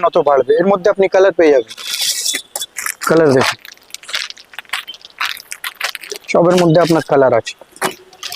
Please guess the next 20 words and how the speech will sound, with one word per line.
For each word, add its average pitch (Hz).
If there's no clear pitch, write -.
এই 165
আইটেমটা 165
দেখুন, 123
এটা 143
একটু -
ডিফারেন্ট, 131
এই 151
ডিজাইনের 165
কাপড় 165
দেখুন, 131
এই 165
কাপড় 165
পুরো 202
টেক্সচার 165
কাপড় 139
আছে, -
পুরো 175
আপনার 180
কাপড় 170
আলাদা, 165